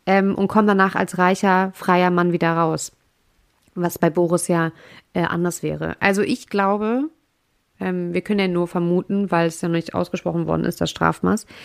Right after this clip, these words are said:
Ich vermute, er kommt in genau sowas, dass er, ähm, nachts ins Gefängnis muss, ähm, und noch eine Geldstrafe.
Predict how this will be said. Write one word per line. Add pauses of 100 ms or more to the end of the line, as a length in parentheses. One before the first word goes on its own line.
(200)
Ich
vermute,
er (180)
kommt (180)
in
genau
sowas,
dass
er,
ähm,
nachts
ins
Gefängnis
muss, (500)
ähm,
und
noch
eine
Geldstrafe.